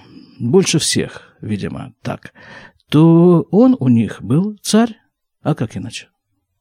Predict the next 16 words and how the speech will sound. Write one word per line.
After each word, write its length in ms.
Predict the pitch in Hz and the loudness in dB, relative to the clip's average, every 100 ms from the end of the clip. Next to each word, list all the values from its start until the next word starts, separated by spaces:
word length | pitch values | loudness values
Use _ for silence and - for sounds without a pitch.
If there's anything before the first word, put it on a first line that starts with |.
| _ _ _ _ _ _ _ _ - | _ _ _ _ _ _ _ _ -10
С 180 | 107 | -6
бухгалтерией 560 | 104 175 240 233 180 110 | 0 4 4 4 2 0
это 140 | 104 | -2
не 80 | 113 | -4
пошутишь. 720 | 117 - 233 - - - - - _ _ _ _ _ _ _ _ _ _ _ - | -4 -8 -10 -12 -14 -14 -16 -20 _ _ _ _ _ _ _ _ _ _ _ -4
Вехен 560 | 143 208 165 131 123 - | 0 2 4 4 4 2
аялахем 680 | 147 120 120 113 131 131 110 | 4 4 4 2 4 2 2
дгалим, 680 | 123 143 180 196 120 107 _ _ _ _ _ _ _ | 2 2 2 2 0 -4 _ _ _ _ _ _ _
шемише 600 | - 160 208 269 - 180 | 0 4 6 6 6 6
ешло 800 | 160 160 160 185 247 151 151 156 | 6 6 6 6 4 4 4 4
как 240 | 165 156 | 4 4
вехах 540 | 185 - 208 151 147 147 | 4 6 6 6 4 4
мамон 580 | 165 170 143 139 160 | 4 6 4 4 4
гу 540 | 135 165 151 147 151 151 - - _ | 4 6 6 8 6 2 -6 -20 _
бедегель 840 | 113 131 113 170 185 139 131 135 127 | 0 2 4 4 6 6 6 4 4
зе. 480 | 123 233 175 104 | 4 4 4 0